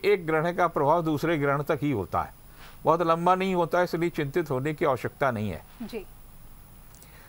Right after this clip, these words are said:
Speaker 1: दूसरी बात, उस दिन आषाढ़ की प्रतिपदा है। ये हमारे यहाँ एक सदियों पुरानी मान्यता चली आती है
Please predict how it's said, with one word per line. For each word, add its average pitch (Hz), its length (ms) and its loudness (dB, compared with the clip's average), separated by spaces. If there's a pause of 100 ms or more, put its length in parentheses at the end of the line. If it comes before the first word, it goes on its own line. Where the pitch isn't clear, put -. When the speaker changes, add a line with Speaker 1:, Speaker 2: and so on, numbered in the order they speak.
(160)
Speaker 1:
दूसरी 185 400 0
बात, 220 380 4
उस 190 120 2
दिन 202 360 2 (1080)
आषाढ़ 175 460 6
की 214 200 -2
प्रतिपदा 147 520 2
है। - 180 -4 (2750)
ये 196 300 2
हमारे 196 400 2
यहाँ 190 160 2
एक 196 160 -2 (540)
सदियों 190 420 0
पुरानी 180 380 2
मान्यता 156 420 2
चली 143 340 0
आती 110 340 2
है - 180 -2